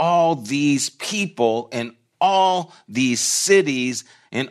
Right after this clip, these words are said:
all these places of the world, because Jesus conquered death. He has transformed us. We are bearing witness. We are holding on to this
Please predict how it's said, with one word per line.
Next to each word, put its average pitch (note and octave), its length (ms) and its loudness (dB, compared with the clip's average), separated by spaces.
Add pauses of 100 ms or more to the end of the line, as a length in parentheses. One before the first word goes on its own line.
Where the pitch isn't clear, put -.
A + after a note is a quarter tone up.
all G#3 340 2
these D#3 220 0
places D#3 600 -2
of B2+ 220 -4
the A#2 80 -4
world, D#3 460 0
because B2+ 500 -8
Jesus F#3 960 -2 (300)
conquered D3 640 0
death. C3+ 420 2 (180)
He D3 200 -6
has B2+ 240 -4
transformed E3 1120 -4
us. D#3 360 0 (260)
We F3 280 -4
are C#3+ 220 0
bearing C#3 580 -2
witness. D3 480 -2
We D#3 140 2
are D3+ 60 4
holding G3+ 720 -4
on A#3 360 -2
to - 160 -8
this G#2+ 580 -6